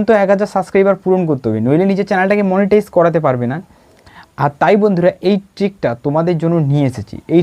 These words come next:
ট্রিকটা লাগিয়ে কিন্তু তোমরা অবশ্যই নিজের চ্যানেলে সাবস্ক্রাইবার বাড়াতে পারবে, ভিউজ বাড়াতে পারবে, ওয়াচ টাইম বাড়াতে পারবে, প্রত্যেকটা জিনিসই কিন্তু বাড়াতে পারবে। তো কীভাবে করবে চলো আজকের এই ভিডিওতে আমি তোমাদেরকে দেখিয়ে দিই। তো চ্যানেলে নতুন হলে বন্ধুরা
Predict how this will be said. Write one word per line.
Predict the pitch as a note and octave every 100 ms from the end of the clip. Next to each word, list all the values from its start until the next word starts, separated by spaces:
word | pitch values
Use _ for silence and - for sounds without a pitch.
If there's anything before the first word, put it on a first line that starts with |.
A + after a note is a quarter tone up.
| E3+
ট্রিকটা | E3+ - F3 C3+
লাগিয়ে | C#3 E3+ F3
কিন্তু | F3 E3 D#3+
তোমরা | D#3+ D#3+ C3
অবশ্যই | C#3+ E3 G3 D#3+
নিজের | C#3+ D#3 - D#3 D#3
চ্যানেলে | D#3 D3 D#3 D#3+
সাবস্ক্রাইবার | C#3 B2 - C#3+ D3+ C3+
বাড়াতে | C3 C#3 C#3+
পারবে, | C3+ C3+ D3 - - - - C3+
ভিউজ | D#3 F3+ D3
বাড়াতে | C3+ C#3+ C#3+
পারবে, | C#3 D3 C3+
ওয়াচ | C3 C3+ -
টাইম | E3+ D3
বাড়াতে | C#3 C#3+
পারবে, | C3+ D3 -
প্রত্যেকটা | D#3+ D#3+ F3+ E3+ F3 C#3
জিনিসই | D3+ D#3+ F3+
কিন্তু | E3 E3
বাড়াতে | C3 A#2 G#2
পারবে। | G2 F#2 - - - _
তো | F3+ E3+
কীভাবে | F3 F3+ F#3+ F#3
করবে | F3 F3 A#3+ -
চলো | D3+ B2 B2+
আজকের | B2+ - D#3+
এই | C#3
ভিডিওতে | D3+ D#3
আমি | D#3+ D#3
তোমাদেরকে | C#3 C#3+ D#3 C3+
দেখিয়ে | B2 B2+ F#2+
দিই। | F#2+ - - - _
তো | D#3+ D#3
চ্যানেলে | D#3+ D3 F#3+ G3+
নতুন | G3 G3
হলে | F#3+
বন্ধুরা | F3+ E3